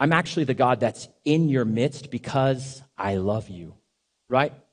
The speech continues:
This, this is actually what he's communicating here to the church. Jesus cares about his church, which is why he gives us the sandwich, right? He, he starts with the commendation. "Here's the thing that you're doing so good." So clearly, when you read the text, you're like, "Wow, this is a,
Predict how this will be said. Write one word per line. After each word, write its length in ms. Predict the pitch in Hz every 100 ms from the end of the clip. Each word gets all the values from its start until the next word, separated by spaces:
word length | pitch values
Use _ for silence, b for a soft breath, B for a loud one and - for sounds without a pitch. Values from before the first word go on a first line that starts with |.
| _ _ -
This, 140 | 175
this 200 | 156 196
is 100 | 175
actually 240 | 165 165
what 120 | 151 147
he's 180 | 147
communicating 640 | - 143 151 175 - 139 135
here 180 | 143 135
to 120 | 139
the 100 | 131
church. 500 | - - 127 - -
Jesus 440 | - 165 165 165 - B B
cares 320 | - 143 151 139
about 220 | 123 120
his 160 | 120
church, 300 | - 147 123
which 120 | - 113
is 80 |
why 120 | 117 123
he 60 |
gives 220 | 123 123
us 120 | 120 -
the 80 |
sandwich, 520 | 107 113 110 92 - - _ _ -
right? 140 | 139
He, 120 | 160
he 120 | 151
starts 400 | 160 - 160 180
with 120 | - 160
the 60 |
commendation. 640 | - 156 156 139 143 151 147
"Here's 180 | 190 214
the 80 |
thing 260 | 196 185 196
that 140 | 170
you're 100 | 135
doing 380 | 131 147 147 143
so 460 | 127 143 135 127 135 B B B _ -
good." 340 | 139 104 - - _ _
So 140 | - 190
clearly, 300 | - 247 247
when 160 | 160
you 60 | 170
read 120 | 190
the 60 | 160
text, 380 | - 147 - - _ _ -
you're 100 | 139
like, 300 | 120 135 -
"Wow, 240 | 156 135
this 200 | 120 160
is 120 |
a, 60 | 156